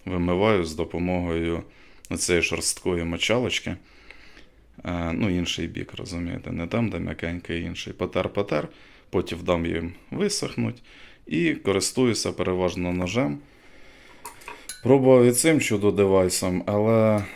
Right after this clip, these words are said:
він частенько захоплює оту білу частинку під цедрою,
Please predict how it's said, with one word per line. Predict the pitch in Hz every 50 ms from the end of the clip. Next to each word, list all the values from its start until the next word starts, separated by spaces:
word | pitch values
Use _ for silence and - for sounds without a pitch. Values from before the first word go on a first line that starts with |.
| - - 104 92 92 95
він | 104 107 104 104 101 98 98 92
частенько | - - 98 90 - - 104 104 101 90 - 92
захоплює | 90 87 92 92 87 - 101 98 - - 87 85 85 82 85 85 82 82 85 -
оту | 85 80 - - 85
білу | 82 80 82 85 85 85 87
частинку | 85 - 85 85 - - - - 85 82 82 - - - 85 - - -
під | - 85 - -
цедрою, | - - - - 82 80 80 - - 76 76 80 82